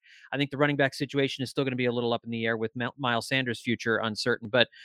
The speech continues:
you, you, if you're a quarterback and you're looking at the Eagles now, suddenly you're seeing a different, a,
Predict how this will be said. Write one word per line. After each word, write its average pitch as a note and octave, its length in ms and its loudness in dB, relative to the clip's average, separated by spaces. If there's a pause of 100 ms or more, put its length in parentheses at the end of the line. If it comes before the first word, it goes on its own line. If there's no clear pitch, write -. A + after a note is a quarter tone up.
(300)
you, D#3+ 160 2
you, F#3 240 8
if F3+ 160 10
you're B3+ 140 12
a B3+ 60 10
quarterback G3 500 12
and D#3+ 60 6
you're F#3+ 100 10
looking G#3 240 8
at D#3+ 100 4
the D#3 100 0
Eagles G#3+ 300 4
now, C#3 160 2
suddenly B3+ 360 2
you're G3 220 6
seeing G3 420 2
a C#3+ 40 2
different, C#3 320 -2 (160)
a, D3+ 80 -6